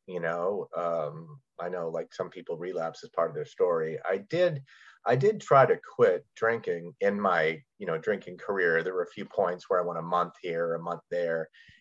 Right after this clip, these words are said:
and I remember it very vividly, um, you know, which I think unless you're on, an alcoholic, it wouldn't be that big of a deal to not drink for a month, you know? But for me, it was just like,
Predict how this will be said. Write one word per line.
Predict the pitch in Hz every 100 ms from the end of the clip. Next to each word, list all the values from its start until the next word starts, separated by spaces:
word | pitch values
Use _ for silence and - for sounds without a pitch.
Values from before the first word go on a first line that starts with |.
| _
and | 90 87 80
I | 101
remember | 117 92 95 87 82
it | 73 69
very | 87 87
vividly, | 82 107 156 143 139 - -
um, | 156 - 76 76 - _ _ _
you | 87
know, | 80
which | 78 80
I | 87
think | - 87
unless | 80 82 80
you're | 82
on, | 80 78 -
an | 85
alcoholic, | 82 82 80 82 76 -
it | -
wouldn't | 80 80
be | 80
that | 80
big | 76 78
of | 73
a |
deal | 73 80 73
to | 76 -
not | 80 69
drink | 80 73
for | 78
a | 78
month, | 92 107 -
you | 90
know? | 85 85
But | 87 73
for | 78
me, | 87 95
it | 82
was | 71 76
just | 80 -
like, | 76 73